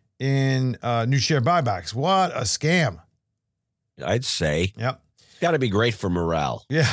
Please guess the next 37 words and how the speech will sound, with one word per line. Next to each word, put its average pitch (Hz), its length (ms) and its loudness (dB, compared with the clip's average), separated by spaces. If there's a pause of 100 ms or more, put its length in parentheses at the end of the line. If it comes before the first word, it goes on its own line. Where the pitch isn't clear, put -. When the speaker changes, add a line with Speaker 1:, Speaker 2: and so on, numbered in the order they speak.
(100)
Speaker 1:
<laughs> - 100 -10
I'm 151 80 -2
sure. 131 460 0 (220)
I'm - 40 -16
sure 170 160 0
the, 151 180 2
the 120 140 -2
troops 120 280 -2
are 120 60 -2
liking 127 300 0
that. 120 240 -2 (340)
Champagne, 208 640 0
you 294 80 -6
know, 311 140 0
you 220 260 -2
know 233 120 0
about 107 220 -4
champagne. 127 480 -6
You 180 80 -4
can 180 120 -6
only 240 180 -4
call 190 220 -8
champagne 170 640 -4 (300)
something 175 280 -4
champagne 156 460 -4
if 123 80 -8
it 120 60 -12
comes 170 220 -4
from 135 120 -6
a 131 60 -6
particular 160 480 -10
area 151 500 0 (580)
in, 143 320 -8 (100)
in 135 300 -8
Champagne, 151 400 -4
France, 190 300 -2
right? 143 240 -4